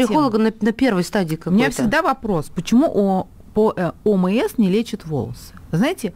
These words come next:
Speaker 1: Не знаю.
Speaker 2: э, вот О М С это вообще прекрасная затея для того,
Speaker 1: Мгм.
Speaker 2: чтобы человек мо-, мог себе позволить, да, отчисляя там что-то. Но вот я, например, слава богу, да, я по О М С ни разу никуда не обратилась, а вот, ну, к примеру, да, я такой с-, человек, да, нейтральный, вот,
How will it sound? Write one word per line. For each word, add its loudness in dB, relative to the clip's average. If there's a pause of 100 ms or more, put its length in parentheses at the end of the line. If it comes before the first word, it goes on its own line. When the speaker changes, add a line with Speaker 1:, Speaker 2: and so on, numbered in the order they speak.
Speaker 1:
Не 2
знаю. 2
Speaker 2:
э, -4 (120)
вот -2
О 2
М 4
С 0
это -4
вообще -2
прекрасная -2
затея 0
для 0
того, 0
Speaker 1:
Мгм. 0
Speaker 2:
чтобы -4
человек -4
мо-, 0
мог -2
себе -6
позволить, -4
да, 0
отчисляя -4
там -4
что-то. -10 (420)
Но 4
вот -4
я, 2
например, 0
слава 0
богу, 0
да, -2
я -2
по -6
О 0
М 2
С -2
ни 2
разу -2
никуда -2
не 2
обратилась, 0
а 0
вот, -2
ну, 2
к -12
примеру, 2
да, -4
я 0 (140)
такой -4
с-, -16 (240)
человек, -2
да, -4
нейтральный, -4
вот, -2